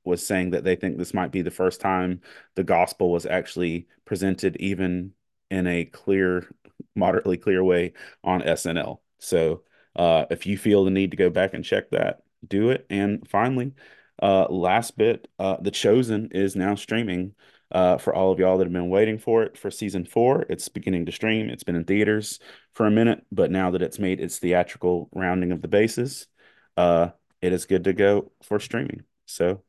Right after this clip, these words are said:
that's it. Um, wanna just say thank you to our Patreon supporters before I bounce.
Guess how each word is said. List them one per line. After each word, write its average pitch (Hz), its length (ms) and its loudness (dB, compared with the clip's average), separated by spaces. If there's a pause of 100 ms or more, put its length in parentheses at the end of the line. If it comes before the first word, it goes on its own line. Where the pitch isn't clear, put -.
(480)
that's 107 260 2
it. - 240 -2 (440)
Um, 92 420 0 (500)
wanna 101 200 2
just 95 180 -2
say 92 160 4
thank 104 360 -2
you 110 180 -2
to 98 320 0
our 87 100 2
Patreon 95 540 -2
supporters 135 500 0
before 101 340 0
I 95 40 4
bounce. 104 560 -2